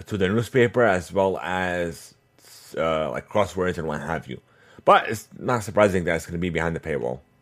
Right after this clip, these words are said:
like, a little bit of a paywall, which is fine. If you guys are inter-, interested in, uh, in, um, playing Wordle as well. Japanese startup Driver X launched a Kickstarter for a unique V R headset dubbed the Half Dive,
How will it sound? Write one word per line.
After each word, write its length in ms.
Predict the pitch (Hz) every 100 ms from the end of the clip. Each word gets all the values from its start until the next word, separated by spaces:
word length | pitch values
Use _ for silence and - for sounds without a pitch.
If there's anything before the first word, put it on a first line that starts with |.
| _
like, 120 | 69
a 80 | 71
little 160 | 80 82
bit 140 | 76
of 100 | 71
a 40 | 60
paywall, 300 | 78 69 62
which 200 | 65 71
is 100 | 69
fine. 300 | 64 65 64 _ _ _ _ _ _ _ _
If 60 | _
you 40 | -
guys 200 | 87 82
are 40 |
inter-, 420 | 80 90 82 65 -
interested 380 | 92 - 87
in, 20 | 82
uh, 520 | - - 62 57 57 - - - -
in, 280 | 78 85 78
um, 600 | 78 78 80 78 71 - - - - - -
playing 420 | - 87 82 78
Wordle 340 | 67 67 64 58
as 160 | 65
well. 200 | 62 55 50 - - - - - - - - - - - - - - - - - _ _ _ _ _ -
Japanese 400 | 135 131 156 139
startup 600 | - 147 120 117 - - _ _ _ _ -
Driver 340 | 101 123 117
X 300 | 120 135 104
launched 200 | - 123
a 40 | 120
Kickstarter 600 | 101 147 - 101 101 98
for 160 | -
a 40 | 110
unique 380 | 107 120 151 90
V 200 | 82 117
R 100 | 107
headset 440 | 113 - 101 90
dubbed 360 | 123 110 82 -
the 80 | 98
Half 300 | 110 113 -
Dive, 360 | 104 85 80